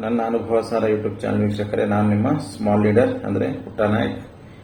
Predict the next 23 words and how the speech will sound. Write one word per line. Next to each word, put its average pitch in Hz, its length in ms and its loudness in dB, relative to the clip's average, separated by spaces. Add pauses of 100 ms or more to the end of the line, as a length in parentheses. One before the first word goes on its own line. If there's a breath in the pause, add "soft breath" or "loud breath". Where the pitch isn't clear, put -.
(120)
ಎಂದಿನಂತೆ 113 680 0
ಇವತ್ತು 113 280 0
ಸಹ 104 240 -4
ಹೊಸ 104 200 -2
ಶುಭೋದಯ 98 500 -2
ಬರೆದಿದ್ದೇನೆ. 101 720 -2
ಇವತ್ತು 110 340 4
ಅಂದ್ರೆ 104 300 -2
ದಿನಾಂಕ 104 380 0 (760 loud breath)
ನಾಲ್ಕು 127 640 2
ಸೆಪ್ಟೆಂಬರ್ 110 520 -2
ಎರಡ್ 104 120 2
ಸಾವಿರದ 104 240 -2
ಇಪ್ಪತ್ನಾಲ್ಕು 110 1160 0
ಬುಧವಾರ. 101 460 2
ಇವತ್ತಿನ 101 460 0
ಶುಭೋದಯ 107 460 0
ಮತ್ತೆ 120 400 0
ಎಂದಿನಂತೆ 98 720 -2
ವಿಶೇಷ 104 380 -6
ಹಾಗೂ 104 480 -2 (240 loud breath)
ವಿಭಿನ್ನವಾಗಿದೆ. 107 800 2
ಅದು 113 640 0